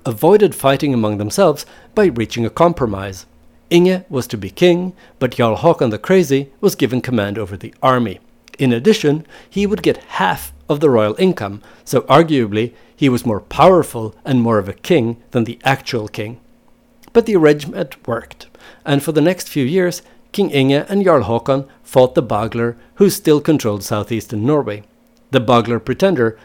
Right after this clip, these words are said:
Magnus Erlingsson's son, died already in twelve oh six, but the Bagler, of course, found someone new to lead them, a guy called Philip Simonsen. In the end,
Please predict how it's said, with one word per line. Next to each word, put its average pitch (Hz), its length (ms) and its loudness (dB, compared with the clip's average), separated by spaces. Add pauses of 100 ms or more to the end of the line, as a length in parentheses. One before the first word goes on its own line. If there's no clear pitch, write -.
(120)
Magnus 113 380 -2
Erlingsson's 110 580 -2
son, 120 360 0 (340)
died 135 320 2
already 110 360 0
in 107 80 -2
twelve 113 260 -4
oh 117 80 0
six, - 340 -2 (300)
but 165 200 4
the 127 80 2
Bagler, 117 420 2
of - 140 -6
course, 107 280 -4
found 123 320 0
someone 104 360 -2
new 135 220 2
to 110 100 -8
lead 104 240 -8
them, 101 200 -10 (200)
a 151 100 -4
guy 147 400 0 (180)
called 165 220 4
Philip 113 320 -8
Simonsen. 113 580 -2 (720)
In 127 140 0
the 156 120 4
end, 123 280 2